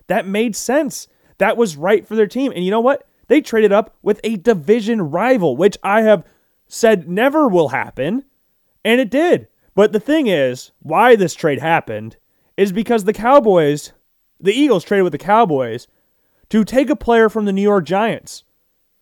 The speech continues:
That's what happened there. That's why the Cowboys did the trade. If the, if the Giants or the Eagles were trying to trade up with, say,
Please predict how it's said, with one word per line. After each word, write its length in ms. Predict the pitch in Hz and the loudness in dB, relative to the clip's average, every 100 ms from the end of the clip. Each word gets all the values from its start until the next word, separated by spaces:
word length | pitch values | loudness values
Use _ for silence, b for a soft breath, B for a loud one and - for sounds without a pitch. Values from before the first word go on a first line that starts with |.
| _ - | _ -6
That's 380 | 151 240 - 180 | 0 2 2 2
what 160 | 180 | 2
happened 480 | 175 196 - 127 107 | 2 0 0 -6 -8
there. 220 | 98 95 _ _ - | -10 -12 _ _ 0
That's 260 | 233 269 | 2 2
why 120 | 220 185 | 2 0
the 100 | 170 | 0
Cowboys 460 | 180 175 156 139 | 0 2 2 0
did 120 | 147 | -4
the 60 | 127 | -6
trade. 220 | - 156 | -4 -4
If 80 | 123 | -4
the, 280 | 165 180 240 | -4 0 2
if 120 | - | 4
the 240 | 208 185 - _ 175 _ | 2 -2 -14 _ -20 _
Giants 400 | 247 285 294 240 | 0 4 4 2
or 100 | 202 | 0
the 80 | 202 | 0
Eagles 260 | 269 247 190 | 2 2 2
were 60 | |
trying 260 | 185 202 175 | 0 -2 -2
to 60 | - | 0
trade 180 | 185 | 2
up 200 | 170 160 _ _ _ _ | 2 2 _ _ _ _
with, 240 | 180 185 160 | -2 -2 -2
say, 580 | - 170 160 143 135 | -2 0 0 0 -4